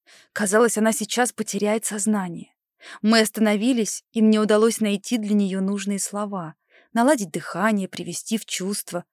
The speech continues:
поддержать и успокоить ребёнка. Я увидела её светящиеся благодарностью глаза,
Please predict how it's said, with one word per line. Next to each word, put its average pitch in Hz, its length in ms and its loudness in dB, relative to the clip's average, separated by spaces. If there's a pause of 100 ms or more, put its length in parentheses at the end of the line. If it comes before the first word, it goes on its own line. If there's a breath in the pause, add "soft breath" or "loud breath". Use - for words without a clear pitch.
(280)
поддержать 196 800 -2
и 208 100 -6
успокоить 185 720 -8
ребёнка. 180 580 -8 (720 soft breath)
Я 240 220 6
увидела 233 400 4
её 214 240 2
светящиеся 208 800 -2
благодарностью 202 800 0
глаза, 190 540 -4